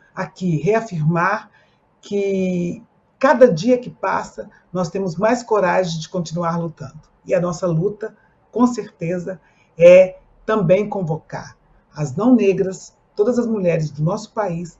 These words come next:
pra gente fazer uma frente muito grande pra combater o racismo, pra combater a discriminação,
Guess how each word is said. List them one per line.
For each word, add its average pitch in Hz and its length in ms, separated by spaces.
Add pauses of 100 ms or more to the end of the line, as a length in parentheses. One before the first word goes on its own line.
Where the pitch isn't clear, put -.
(180)
pra 170 100
gente 175 140
fazer 165 280
uma 190 160
frente 226 640 (360)
muito 262 340
grande 185 380
pra 190 160
combater 170 640 (800)
o 220 80
racismo, 151 640 (240)
pra 151 100
combater 170 500
a 175 60
discriminação, 175 880